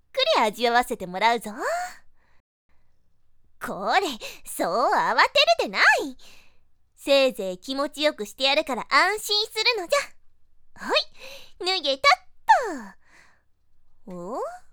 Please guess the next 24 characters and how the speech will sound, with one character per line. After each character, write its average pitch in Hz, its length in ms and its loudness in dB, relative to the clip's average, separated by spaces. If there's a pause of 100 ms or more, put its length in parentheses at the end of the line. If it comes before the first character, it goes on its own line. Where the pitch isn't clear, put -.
(680)
な 330 280 0
ん 339 140 -8
じ 294 100 -2
ゃ 269 160 2
お 262 40 -4
主、 269 200 -8 (760)
す - 180 -14 (240)
で 330 40 -4
に 226 120 -6
勃 311 300 -2
起 - 160 -18
し - 100 -12
と 640 80 6
る 679 60 6 (220)
で 311 60 6
は 277 60 2
な 233 180 0
い 214 100 -6
か。 185 280 -14
ひ - 60 -10
っ - 120 -14 (720)
ひ - 340 -12
っ - 400 -10
ひ。 - 480 -12